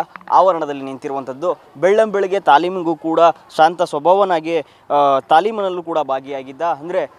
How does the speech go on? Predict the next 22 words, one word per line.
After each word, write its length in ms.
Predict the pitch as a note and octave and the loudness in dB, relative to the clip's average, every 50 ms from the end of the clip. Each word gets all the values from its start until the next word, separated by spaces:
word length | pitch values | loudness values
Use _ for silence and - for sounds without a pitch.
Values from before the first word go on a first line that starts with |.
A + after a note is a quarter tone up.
| _ _ C3 B2+ | _ _ -10 -6
ಧನಂಜಯ್ 500 | D3 D#3+ F#3+ G#3+ A3 G#3+ F#3 A3 A3 G#3 | -6 -4 -2 -2 -4 -4 -4 -6 -6 -6
ಮತ್ತೆ 240 | G3 F3+ - G3+ E3 | -8 -8 -8 -10 -6
ಕಂಜನ್ 420 | - E3+ E3+ E3+ D#3 F3+ E3+ - - - - - - | -6 -6 -6 -4 -4 -4 -6 -6 -10 -18 -18 -10 -8
ಇಬ್ರು 240 | D#3 D#3+ F3+ A3+ A3+ | -6 -4 -2 -4 -4
ಕೂಡ 220 | - - G3 F#3 | -2 0 2 4
ಸ್ನೇಹಿತರು. 760 | F3 D#3+ C#3+ - - - E3+ F3 F#3 F3+ F3 C#3 D#3 D#3 D#3 C#3+ | 4 4 2 0 -6 -6 -2 -2 0 0 0 -2 0 0 0 0
ಇಲ್ಲಿ 400 | - - - - D#3+ F3+ F3 D#3 | 0 -6 -12 -6 -4 -4 0 2
ಬರುವಂತಹ 440 | E3+ F3 F#3+ G3 F#3 G#3 G3+ F#3+ | 2 2 2 0 -2 2 2 2
ಗಜಪಡೆಗಳು 720 | F3+ D#3 D#3 D3 F3 E3+ - E3+ E3 E3 D#3 D#3 F3 F3+ E3 _ _ _ - | 2 2 0 -2 -2 -4 -4 -4 -4 -4 -4 -4 -6 -6 -8 _ _ _ -10
ಎಲ್ಲರೂ 240 | C3+ C#3 D3+ F3 F#3 | -10 -8 -6 -8 -8
ಕೂಡ 180 | F3+ F3 D#3+ | -8 -8 -8
ಸ್ನೇಹಿತರಾಗಿರ್ತಾರೆ. 920 | D3 - - D3+ D3 D#3+ D#3 C3 D3 C#3 C3+ C3 C3 B2+ - C#3+ D3+ D3 - - - - D3+ | -8 -10 -10 -14 -12 -12 -10 -8 -8 -8 -8 -8 -10 -12 -10 -8 -8 -8 -10 -12 -12 -6 -6
ಆದ್ರೆ 300 | E3 F#3+ A3 G#3+ F#3+ - _ _ - C#3+ | -4 -2 -2 -4 -4 -6 _ _ -14 -8
ನಿನ್ನೆ 380 | D#3+ F3 G3 G#3+ G#3 G#3 G3+ | -8 -8 -8 -8 -8 -6 -6
ಅಂದ್ರೆ 340 | A2+ F2+ D#3 F#3+ G3+ F3 C3+ - _ _ - | -4 -4 -2 0 2 0 0 0 _ _ -2
ತಡರಾತ್ರಿ, 580 | C#3 C3 C#3+ E3+ F#3 G3 G3+ - F#3+ D#3 C3+ _ _ _ _ _ - | 0 2 2 4 4 4 2 0 -6 -10 -10 _ _ _ _ _ -8
ಆ, 60 | D3 D3+ D3+ D3 D3 D3 D3 C#3+ C#3+ C#3 C3 - - _ _ - _ _ _ _ - - F3+ | -4 -2 -2 0 0 0 0 -2 -2 -2 -4 -6 -10 _ _ -20 _ _ _ _ -14 -10 -8
ಊಟಕ್ಕೆ 320 | A#3 A3 - A#3+ F3+ - | -8 -6 -6 -8 -4 -4
ಅಂದ್ರೆ 180 | F3 F#3+ G3+ F#3+ | -4 0 2 2
ಆಹಾರ 300 | E3+ F3+ F3+ G3+ G#3+ A3+ | 2 2 2 2 0 0
ಕೊಡುವಂತಹ 480 | G3 G3 G3 F#3 F3+ E3 D#3 F3+ G3 G3+ | 0 -2 -6 -6 -6 -8 -8 -8 -8 -6
ಸಮಯದಲ್ಲಿ 640 | E3+ E3+ E3 E3 E3 E3 D#3 D#3 D#3+ F3 F3+ E3+ | -6 -6 -4 -4 -4 -4 -4 -6 -6 -6 -8 -8